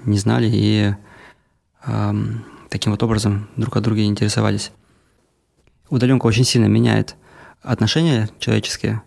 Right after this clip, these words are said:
То есть людям все равно, то есть люди все равно строят эти отношения друг с другом,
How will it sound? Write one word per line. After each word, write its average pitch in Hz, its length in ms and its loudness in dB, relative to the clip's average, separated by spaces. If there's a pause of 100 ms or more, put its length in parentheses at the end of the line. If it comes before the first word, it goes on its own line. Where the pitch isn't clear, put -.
(800)
То - 80 -8
есть - 160 -4
людям 113 160 2
все 110 140 -2
равно, 117 440 2 (720)
то - 80 -8
есть - 140 -6
люди 117 120 0
все 113 120 -2
равно 120 160 0
строят 117 260 -2
эти - 140 -6
отношения 160 300 -2
друг 131 120 -2
с 113 40 0
другом, 110 340 0